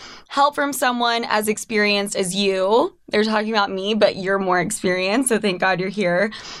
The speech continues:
Would mean a lot. I don't really have any friends I could talk to about this.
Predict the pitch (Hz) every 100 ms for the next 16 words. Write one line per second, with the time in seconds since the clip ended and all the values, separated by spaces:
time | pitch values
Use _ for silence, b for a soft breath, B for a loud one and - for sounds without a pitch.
0 | B - 262 247 240 233 214 208 208 214
1 | - 214 226 220 226 233 233 220 208 -
2 | - 269 285 233 226 - 208 233 220 202
3 | 196 185 165 101 - - - - - -